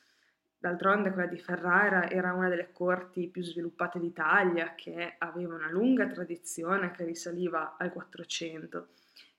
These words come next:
E, eh, Tasso si inserisce bene nei rituali cortigiani, ne era già abituato, aveva già avuto esperienza della vita nella corte e quindi facilmente viene apprezzato,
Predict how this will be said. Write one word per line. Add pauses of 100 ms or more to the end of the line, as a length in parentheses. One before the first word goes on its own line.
(120)
E,
eh,
Tasso
si
inserisce
bene
nei
rituali
cortigiani,
ne
era
già
abituato,
aveva
già
avuto
esperienza
della
vita
nella
corte (320)
e
quindi
facilmente
viene
apprezzato,